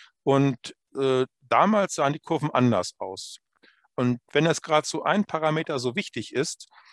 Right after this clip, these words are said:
dann schaue ich mir den natürlich genauer an, wenn der sich komisch verhält. Dann möchte ich verstehen, was passiert denn da eigentlich? Und also habe ich mir das Jahr zweitausendfünfzig angeschaut, also diese drei Varianten hier für das Jahr zweitausendfünfzig und angeschaut,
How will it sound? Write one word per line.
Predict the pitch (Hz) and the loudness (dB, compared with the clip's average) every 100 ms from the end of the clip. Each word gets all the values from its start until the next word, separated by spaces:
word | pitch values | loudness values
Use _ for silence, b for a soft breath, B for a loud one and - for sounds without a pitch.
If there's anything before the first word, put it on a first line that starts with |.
| b _ | b _
dann | 135 131 139 143 - | 4 4 4 2 -2
schaue | - - 143 | -6 2 2
ich | 151 | 2
mir | 147 | -4
den | 139 | -4
natürlich | 139 - 135 - | -4 -4 -8 -6
genauer | 120 120 170 151 143 | -4 0 4 4 4
an, | 113 147 135 | 0 0 0
wenn | 135 | -2
der | 131 | 0
sich | 123 123 | -2 -6
komisch | - 120 120 - | -2 0 0 -2
verhält. | - 110 92 107 | -4 -2 -2 -2
Dann | |
möchte | 101 127 | -2 -4
ich | 135 | -2
verstehen, | 135 - 131 131 | -4 -2 -2 0
was | 123 | -2
passiert | - - 190 | -2 -4 -2
denn | 131 | -2
da | 98 67 | -2 -4
eigentlich? | 87 - - - _ _ B B B B - | -6 -12 -20 -20 _ _ B B B B -8
Und | - 123 - | -2 0 4
also | 170 180 | 4 4
habe | 160 | 0
ich | |
mir | 170 | 0
das | 147 - | -4 -2
Jahr | 147 | -2
zweitausendfünfzig | - 143 127 120 113 107 - 240 - 135 - | 0 0 0 0 0 -2 0 0 -2 -8 -6
angeschaut, | 110 110 104 - 143 185 | -4 -4 -4 -2 -2 0
also | 131 117 | -6 -6
diese | 113 113 | -10 -8
drei | 104 123 170 151 | -2 0 0 2
Varianten | 131 117 127 190 220 139 | 0 2 2 2 0 -4
hier | 104 110 160 247 _ b b b b | -6 -6 -6 -6 _ b b b b
für | - 220 | -6 -2
das | 165 - | -2 2
Jahr | 143 139 | 2 2
zweitausendfünfzig | - 143 - 131 120 113 - 123 151 - 233 190 | 2 0 2 0 2 -2 -2 -4 -4 -6 -6 -6
und | 160 | -2
angeschaut, | 139 208 170 - 131 147 - | 2 2 2 0 0 0 -2